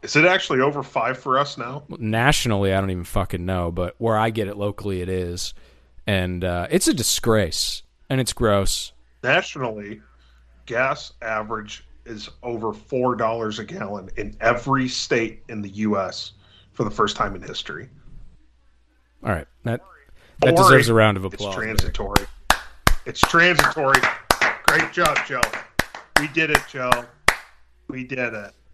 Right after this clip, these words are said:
Speaker 2: I'm proud to be an American. I'm proud to be alive. I'm proud to be in my mid-twenties and be experiencing a lot of this different shit and be conscious enough to remember nine eleven.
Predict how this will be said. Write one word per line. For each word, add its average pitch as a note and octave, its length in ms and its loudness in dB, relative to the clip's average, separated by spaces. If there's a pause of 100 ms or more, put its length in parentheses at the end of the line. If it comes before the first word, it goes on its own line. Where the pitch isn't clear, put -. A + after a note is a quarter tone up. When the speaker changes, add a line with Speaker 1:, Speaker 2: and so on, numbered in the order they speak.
Speaker 2:
I'm G#2 280 -4
proud F#2+ 300 2
to F#2 60 -8
be F2 380 -6
an F#2+ 120 -12
American. F2+ 480 -4
I'm F2+ 80 -6
proud F#2+ 180 0
to F2+ 80 -8
be F#2 100 -6
alive. F2+ 360 -4
I'm G#2+ 80 -4
proud F3+ 240 4
to B3+ 40 -4
be A3+ 120 4
in D3 60 6
my G#2+ 100 2
mid-twenties G#2+ 920 0
and F#2+ 120 -12
be F#2 100 -10
experiencing F#2 640 -8
a F2+ 60 -8
lot F2+ 180 -6
of F2+ 80 -8
this F2+ 140 -10
different F2 260 -10
shit F#2+ 180 -6
and C#3 220 0
be C#3 100 -4
conscious A2+ 600 -4
enough F#2 220 -8
to - 120 -8
remember F#2+ 480 -4
nine F2 320 -6
eleven. E2 540 -10